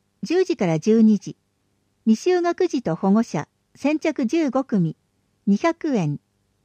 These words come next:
三、バーバママのペーパークラフト、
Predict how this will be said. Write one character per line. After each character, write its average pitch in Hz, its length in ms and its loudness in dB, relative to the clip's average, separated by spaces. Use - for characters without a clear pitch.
三、 220 340 0
バ 294 240 2
ー - 20 0
バ 349 160 0
マ 349 140 -4
マ 320 120 0
の 196 140 2
ペ 269 220 0
ー 320 40 -2
パ 320 200 -2
ー 302 80 -2
ク 320 100 -4
ラ 294 140 0
フ - 100 -16
ト、 - 220 -10